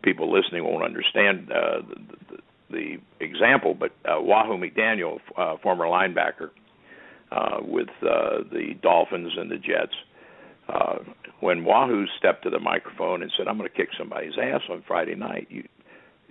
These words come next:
you could go to the bank with it, because legit-, he was <laughs> legitimately a tough guy, A, and B, it was his promo. It was him talking. And when I hear Roman Reigns, who I see so much potential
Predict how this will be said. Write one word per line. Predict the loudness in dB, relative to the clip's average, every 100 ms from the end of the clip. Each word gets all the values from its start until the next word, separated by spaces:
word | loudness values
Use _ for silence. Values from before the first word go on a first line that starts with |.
| _
you | -6
could | -2 4
go | 6
to |
the | 6 2
bank | 2 0
with | -4 -6
it, |
because | -8 2 2 2 -4 -8
legit-, | 0 0 4 2 4
he | 2
was | 4 4 4
<laughs> | 2
legitimately | 0 2 0 0 0 2 2 -2 -12 0
a | 2
tough | 6 4 6
guy, | 6 6 8
A, | 8 8 8
and | 4
B, | 4 4 4 2 -8 -20 -20 _ 0
it | 4
was | 4 4
his | 2 2
promo. | 0 2 -2 0
It | 2 4
was | 4 2
him | 4 2 2
talking. | -2 -2 -2 -4 -12 -16 -20 -20 -20 -20 -20 -20 _
And | 4 4 6
when | 6
I | 6 6
hear | 6
Roman | 8 6 6 4
Reigns, | 4 4 2 2
who | 6 8
I | 6 4 0
see | 0 0 -2 2
so | 4 4
much | 4 -2 -8
potential | -10 -10 -6 -4 -2 -4 -8